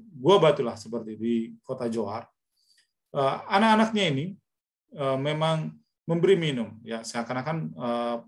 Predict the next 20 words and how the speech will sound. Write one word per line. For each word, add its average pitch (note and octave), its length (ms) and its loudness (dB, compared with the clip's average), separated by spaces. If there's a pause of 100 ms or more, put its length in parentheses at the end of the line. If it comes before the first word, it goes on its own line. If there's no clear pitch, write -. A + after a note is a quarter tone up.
(300)
kita C3+ 240 0
tidak B2+ 240 0
tahu C3 160 2
pasti D#3 320 0
bahwa, C#3+ 480 2 (640)
eh, C3+ 400 -2 (160)
dia F#3 160 2
memberi G3+ 320 6
minum D#3 320 -2
sampai F#3+ 580 0 (380)
ayahnya E3+ 400 0
ini G3+ 80 0
memang F3 240 -4
mabuk, D3 400 0 (240)
ya, A2 240 -8 (240)
ayahnya C3+ 400 0
ini C#3+ 80 -2
mabuk, B2 400 0
benar-benar D3 400 -4
mabuk D#3+ 400 0